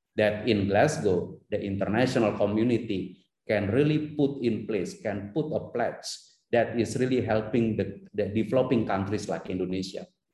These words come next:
There is no way that, uh, Indonesia will handle the climate change issue,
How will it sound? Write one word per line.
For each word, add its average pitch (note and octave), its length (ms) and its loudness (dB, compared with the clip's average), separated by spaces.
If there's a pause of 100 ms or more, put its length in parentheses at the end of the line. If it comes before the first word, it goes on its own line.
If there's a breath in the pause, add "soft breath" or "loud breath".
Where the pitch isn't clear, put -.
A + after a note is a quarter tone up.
(520)
There A#2 160 8
is B2+ 200 2
no B2 180 6
way F#2 400 0 (100)
that, G2+ 320 2
uh, F#2+ 140 4
Indonesia A2 520 2
will G2+ 220 2
handle G#2+ 720 0 (300)
the G2+ 300 2
climate A#2 440 2
change F#2 520 -2
issue, F#2 480 -4